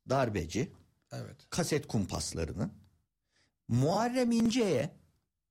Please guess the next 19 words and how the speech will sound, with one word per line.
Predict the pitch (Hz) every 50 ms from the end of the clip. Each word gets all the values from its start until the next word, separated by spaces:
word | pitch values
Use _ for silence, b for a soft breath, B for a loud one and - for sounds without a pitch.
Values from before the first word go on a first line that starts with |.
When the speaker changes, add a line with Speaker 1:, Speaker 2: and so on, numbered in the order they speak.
| _ -
Speaker 1:
kırk | - - 190 - - - -
beş | 277 254 220 -
gün | - - 160 151 175 285 - - - _ _ _ _ _ -
bir | 220 247 240 - - - _ _ _ _ _ _ _ _ _ _ _ _ -
kumpas | - 226 240 262 - 285 277 - - -
yapıldı. | 113 95 - - 80 78 76 62 62 - - -
Kasetler | - - 160 - - 175 165 165 - 175 165 165 160
çıktı | - - - - - - 156
sonunda. | - - 156 143 139 139 143 143 147 - - - - _ _ _ _ _ _ _ _ _ _ _ _ _
Halk | - - 220 262 311 302 - - - - _ _ -
bakıyor, | 240 311 - - 302 311 285 269 269 277 294 - _ _ _ -
sanatçılar, | - - - - 202 240 302 294 269 - - - 302 311 262 202 202 202 - - - _ _ _ _ _ _ _ _ _ _
piyanist. | - - 214 233 233 226 180 - - - - - - _ _ _ _ _ _ _ _ _ _ _ _
"Sen | - - - - 233 262 269 170 120 - -
çekil, | - - 196 196 - - 294 277 185 123 - -
Allah | - 156 190 214 220 208 208 -
kahretsin | 226 262 262 214 220 190 - - - 131
seni." | - - 113 73 - - - - -
Bak, | - 78 -